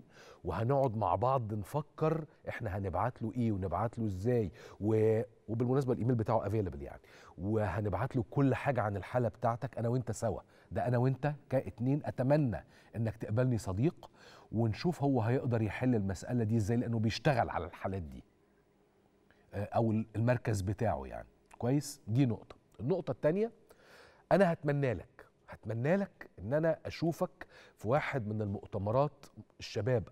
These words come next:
الكبرى اللي تبقى موجودة في القاهرة بحضور فخامة الرئيس. هتمنى لك ده إنه يبقى موجود في القاهرة حتى لا نثقل عليك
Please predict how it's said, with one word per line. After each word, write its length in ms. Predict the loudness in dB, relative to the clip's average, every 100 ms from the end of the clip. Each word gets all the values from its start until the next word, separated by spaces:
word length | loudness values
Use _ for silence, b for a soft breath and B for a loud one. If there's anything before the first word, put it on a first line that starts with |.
| 2
الكبرى 680 | 2 0 0 4 4 4 0 -8 b b
اللي 140 | -8 -8
تبقى 260 | -8 -6
موجودة 400 | -4 -2 0 0
في 100 | -2
القاهرة 460 | -4 -4 0 2 2
بحضور 520 | 0 -6 -4 -2 -2
فخامة 420 | -2 -6 -4 -4 -6
الرئيس. 680 | -8 -12 -14 -16 -18 -18 _ B B B B
هتمنى 480 | -6 -2 0 4 6
لك 260 | 4 2 -2
ده 260 | 2 2 -2 _ _ _
إنه 160 | -6 -4
يبقى 180 | -4 -4
موجود 260 | -2 -2
في 60 | -2
القاهرة 680 | 0 0 2 6 6 6 2 -14
حتى 520 | -8 -4 -4 _ -2
لا 380 | 2 2 2 0 -2
نثقل 560 | -4 -4 -8 -4 0
عليك 520 | 0 2 0 -2 -6